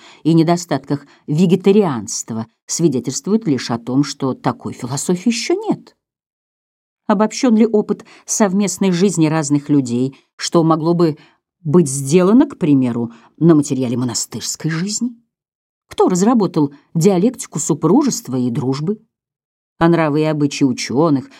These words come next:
торговцев, художников, артистов, ремесленников, разве они нашли уже своего исследователя? Здесь есть о чем подумать.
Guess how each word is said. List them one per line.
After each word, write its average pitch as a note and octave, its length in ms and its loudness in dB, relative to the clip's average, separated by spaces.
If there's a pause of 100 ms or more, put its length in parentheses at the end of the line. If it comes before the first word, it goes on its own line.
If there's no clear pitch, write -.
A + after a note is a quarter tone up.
(100)
торговцев, D3+ 680 0 (120)
художников, F3+ 760 2
артистов, F#3 640 -2
ремесленников, D3+ 840 0 (220)
разве B3+ 360 2
они D4 220 4
нашли E3+ 360 2
уже G#4+ 200 -2
своего B2+ 400 0
исследователя? - 800 -4 (880)
Здесь A#2 340 -8
есть - 340 -10
о C#3 60 -8
чем C4+ 260 0
подумать. C4+ 600 -4